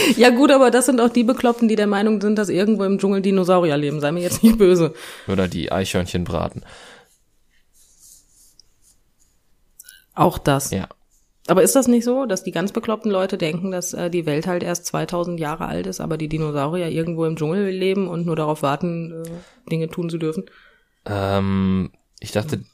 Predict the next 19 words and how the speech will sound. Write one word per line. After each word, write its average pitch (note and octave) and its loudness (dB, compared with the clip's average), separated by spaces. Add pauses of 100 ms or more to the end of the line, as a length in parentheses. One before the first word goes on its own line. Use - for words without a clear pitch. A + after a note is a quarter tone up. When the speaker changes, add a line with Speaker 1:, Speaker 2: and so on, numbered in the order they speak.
(120)
Speaker 2:
die G#2 -4
Dinosaurier G#2 2
wären G#2 0
mit G2+ -2
den G2+ 0
Menschen F#2+ -2
Speaker 1:
Das - -6
ist A2 -2
Speaker 2:
zusammen G#2+ 2
Speaker 1:
doof. E2 0
Speaker 2:
aufgewachsen G#2+ -2
und, G2 -4
ähm, F2+ -6 (640)
das A#2 -12
ist A#2 -4
doch C3 2
Kreationismus-Scheiße, G2 0
oder F#2 -4
nicht? G2+ -8